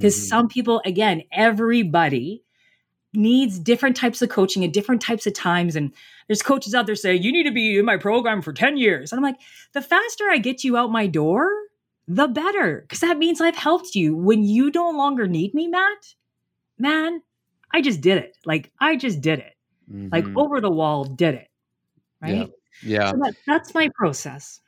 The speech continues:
Speaker 2: And I, I love that. I mean, from personal experience, right? I've gone through three or four different coaches and, and now I'm on, you know,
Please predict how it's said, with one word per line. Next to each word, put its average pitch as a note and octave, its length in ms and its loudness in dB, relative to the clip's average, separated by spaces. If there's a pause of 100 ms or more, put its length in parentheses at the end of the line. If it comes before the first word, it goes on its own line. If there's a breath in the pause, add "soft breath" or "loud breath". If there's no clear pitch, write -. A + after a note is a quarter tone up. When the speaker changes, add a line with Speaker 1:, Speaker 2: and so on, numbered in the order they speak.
(160)
Speaker 2:
And C#3 120 -4
I, F3 160 0
I D#3 180 -2
love C#3 240 -2
that. A2 120 0
I G#2+ 60 -2
mean, A#2 140 -2
from A#2+ 140 -10
personal D3+ 380 0
experience, G#2+ 380 -4
right? B2 120 0
I've C3 140 0
gone C#3 280 -4
through B2 760 -2 (540)
three B2+ 240 -4
or C#3 80 0
four B2+ 240 -2
different A#2+ 320 -2
coaches D3+ 720 -4
and, A2+ 260 0
and A2+ 140 -6
now A#2 220 0
I'm A#2 100 -2
on, A#2 320 -2
you A#2+ 80 0
know, G#2+ 200 -2